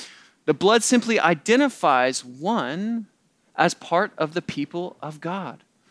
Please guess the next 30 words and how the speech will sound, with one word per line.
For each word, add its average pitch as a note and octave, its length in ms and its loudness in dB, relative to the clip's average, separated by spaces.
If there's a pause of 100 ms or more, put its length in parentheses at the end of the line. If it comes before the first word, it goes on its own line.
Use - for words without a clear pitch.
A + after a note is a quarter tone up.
(160)
of D#3 140 2
the F3+ 80 4
one G#3 320 6
true A#3+ 320 -2
God. B2+ 440 2
This A#3 260 4
is A3+ 140 2
the G#3+ 120 6
blood G3 480 0
that F#3 140 2
makes F#3+ 260 0
for E3+ 180 -4
liberation G3 880 0 (200)
from E3+ 300 2
slavery F3 680 0
as C#3+ 140 2
God F#3 380 4
conquers G3+ 540 0
the D3 100 -6
forces E3 440 -2
of D3 200 -2
evil D3 420 -4 (280)
that D3+ 120 0
hold G3 460 -2
the D#3+ 80 -4
people F3+ 460 -8
of C#3 200 -10
God C3+ 440 -4 (380)
in C3+ 160 -6
bondage. B2 680 -8